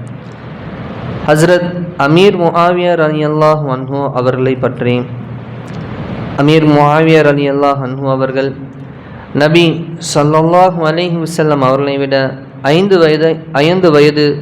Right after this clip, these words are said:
மூத்தவர் ஆவார்கள். குறைசி கோத்திரத்தில் பனு உமையா என்ற கௌரவமான வம்சத்தில் பிறந்தார்கள். இவரின் தந்தை அபூ சுஃபியான் ரலியல்லாஹு அன்ஹும்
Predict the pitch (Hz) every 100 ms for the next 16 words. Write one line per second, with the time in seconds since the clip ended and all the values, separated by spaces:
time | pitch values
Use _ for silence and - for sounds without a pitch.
0 | - 143 160 - 156 147 127 127 123 123
1 | 120 - - - - - - - - 196
2 | 226 220 214 208 175 175 165 175 170 170
3 | 165 147 143 160 190 151 151 175 185 185
4 | 165 156 143 139 147 160 156 160 170 139
5 | 147 151 147 151 143 131 127 135 135 135
6 | 135 - - - - - - - 147 160
7 | 175 160 160 156 185 180 160 - - 147
8 | 208 - 160 160 156 151 151 147 135 139
9 | 143 139 135 135 131 131 131 127 123 123
10 | 123